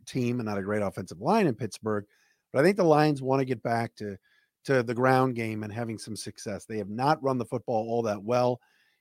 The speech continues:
Even yesterday, there were some better performances,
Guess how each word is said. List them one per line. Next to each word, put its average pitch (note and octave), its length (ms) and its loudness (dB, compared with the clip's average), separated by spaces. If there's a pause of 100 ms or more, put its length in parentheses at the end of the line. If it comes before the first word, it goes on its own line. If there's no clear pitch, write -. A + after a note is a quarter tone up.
(120)
Even G3+ 260 0
yesterday, C3 420 4
there G#2+ 140 -2
were A2 160 -2
some G2+ 380 -8
better D#3 240 12
performances, E3 880 2